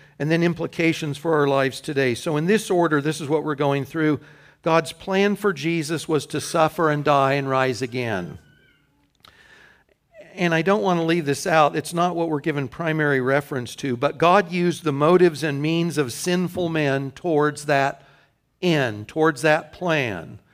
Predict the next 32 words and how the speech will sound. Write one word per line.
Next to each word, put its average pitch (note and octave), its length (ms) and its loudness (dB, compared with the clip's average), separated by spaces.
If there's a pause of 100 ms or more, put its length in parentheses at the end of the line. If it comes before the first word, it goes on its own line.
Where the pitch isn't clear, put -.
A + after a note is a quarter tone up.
(360)
God D3 240 4
was D3 200 -2
using D3+ 540 0
man's D3 400 0
wickedness C#3+ 720 0
intentionally C3 960 -4 (300)
for C#3 200 -2
his D3+ 180 -2
benevolent C#3+ 540 -2
good B2+ 200 -2
plans. C#3+ 400 -4 (480)
God's D#3 260 4
purpose G#3 520 -2
was E3 180 0
ultimately E3 600 -2
to E3+ 80 -2
glorify D#3 560 0
Jesus. D3+ 800 -6 (1200)
And D3+ 160 0
God E3+ 260 4
uses E3+ 380 -2
the D#3+ 100 -2
worst D#3 340 0
things D#3+ 240 -4
that D#3 120 0
occur D#3+ 320 0
in C#3+ 60 2
our C#3+ 180 2
lives C#3 400 2
for C#3 320 -2
our B2 240 -4
good. A2+ 540 -2